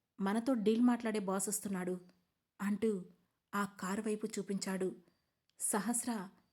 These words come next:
తల తిప్పి ఆ కారు వైపు చూసింది. అది ఎప్పుడూ రుద్ర వాడే కారు కాకపోవడంతో ఆమె ఆ కారును గుర్తుపట్టలేదు. దాంతో సహస్ర వెంటనే ఆ కార్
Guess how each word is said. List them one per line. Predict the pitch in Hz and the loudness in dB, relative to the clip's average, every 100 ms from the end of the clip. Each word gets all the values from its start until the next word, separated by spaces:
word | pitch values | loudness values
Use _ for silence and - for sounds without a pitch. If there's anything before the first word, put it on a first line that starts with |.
| _ _ | _ _
తల | 202 208 | -2 0
తిప్పి | 220 214 214 226 - | -2 -4 -4 -6 -4
ఆ | 190 | -6
కారు | 185 185 202 | -6 -4 -2
వైపు | 220 214 196 | -2 -2 -4
చూసింది. | 196 190 190 190 190 - _ _ _ _ _ 240 | -4 -2 -2 0 -2 -4 _ _ _ _ _ -2
అది | 240 247 202 214 _ _ | 2 2 0 -6 _ _
ఎప్పుడూ | 202 220 - 262 269 | -2 -2 2 4 4
రుద్ర | 226 175 220 | 2 0 0
వాడే | 233 190 202 226 | 0 0 0 -2
కారు | - 190 | -2 -4
కాకపోవడంతో | 233 208 202 202 196 196 190 214 202 190 _ _ _ _ _ _ | -2 -4 -4 -4 -2 -2 -2 -2 -4 -6 _ _ _ _ _ _
ఆమె | 208 220 226 190 190 - _ - _ | -2 0 0 0 -6 -18 _ -20 _
ఆ | 208 | -4
కారును | 202 - 190 196 208 | -4 -4 -2 0 0
గుర్తుపట్టలేదు. | 220 185 - 208 202 196 190 185 190 190 - _ _ _ _ _ - | 0 -2 -2 -4 -2 0 2 2 2 0 -12 _ _ _ _ _ -4
దాంతో | 208 240 247 | 0 0 0
సహస్ర | 240 202 220 - 233 | 0 0 -2 0 0
వెంటనే | 190 202 214 202 175 - _ _ _ - | 0 -2 -2 -4 -6 -14 _ _ _ -4
ఆ | 208 | -4
కార్ | - 196 208 | -2 -4 -4